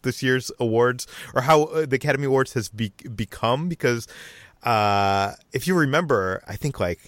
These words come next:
what, like, maybe in the mid two thousands, Michael Moore won an award,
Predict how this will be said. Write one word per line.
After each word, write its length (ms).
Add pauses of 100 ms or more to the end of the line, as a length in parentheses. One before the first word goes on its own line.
(100)
what, 240 (320)
like, 260
maybe 260 (960)
in 100
the 100
mid 300
two 120
thousands, 540
Michael 340
Moore 380
won 220
an 80
award, 580